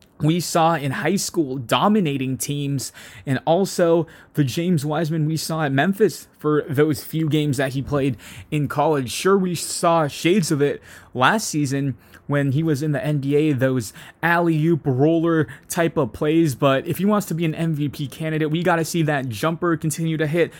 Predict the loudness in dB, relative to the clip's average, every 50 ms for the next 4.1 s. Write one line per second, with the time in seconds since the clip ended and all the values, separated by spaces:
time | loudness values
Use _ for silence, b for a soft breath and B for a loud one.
0 | B B B -2 -2 -2 -2 0 0 0 0 0 -2 -2 0 2 2 2 2 0
1 | 0 B B B B B -4 -4 -2 -2 -2 -2 -2 -2 -2 0 0 0 -2 -2
2 | -2 0 0 2 2 0 -2 -4 -6 -6 -2 -2 0 2 2 4 4 4 4 4
3 | 2 2 0 -2 -2 0 0 0 0 0 0 0 2 0 0 0 0 2 2 2
4 | 2 0